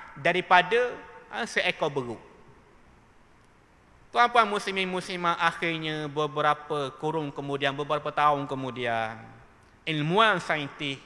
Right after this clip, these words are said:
dia menemui satu penemuan yang penting, iaitulah D N A. Penemuan D N A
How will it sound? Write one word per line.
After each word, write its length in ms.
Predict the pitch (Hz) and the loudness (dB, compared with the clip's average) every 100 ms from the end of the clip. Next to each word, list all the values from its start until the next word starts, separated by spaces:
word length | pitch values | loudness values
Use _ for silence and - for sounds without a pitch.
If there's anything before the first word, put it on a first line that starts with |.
| - - - - _ - _ _ | -20 -20 -20 -20 _ -20 _ _
dia 320 | 139 165 170 | -6 -2 0
menemui 800 | 156 156 160 156 156 180 170 123 104 - - - - - | 0 -4 -6 -6 -4 -2 -2 -4 -12 -20 -20 -20 -20 -20
satu 480 | - 170 156 - 160 131 104 - - - | -2 4 4 2 -10 -10 -12 -18 -16 -4
penemuan 560 | 139 143 147 180 160 | -2 -2 2 2 4
yang 140 | 143 120 | 0 -2
penting, 420 | 143 123 - 107 104 - - - - _ - | -6 -8 -10 -12 -12 -20 -20 -20 -20 _ -10
iaitulah 680 | 143 156 147 139 160 160 165 - - - - - - | -2 -2 -2 -4 -4 0 0 -2 -18 -20 -20 -20 -20
D 480 | 117 120 156 143 123 - | -16 -6 -4 -4 -6 -4
N 320 | 147 139 120 113 | -2 -2 -6 -10
A. 160 | 143 120 95 - - - _ _ _ - - - - _ - - | -8 -8 -10 -20 -20 -20 _ _ _ -20 -20 -20 -20 _ -20 -2
Penemuan 720 | 202 196 220 302 359 320 240 | 2 4 4 4 4 4 4
D 80 | 240 | 0
N 320 | 233 226 226 226 | 2 2 0 -2
A 160 | 294 | 2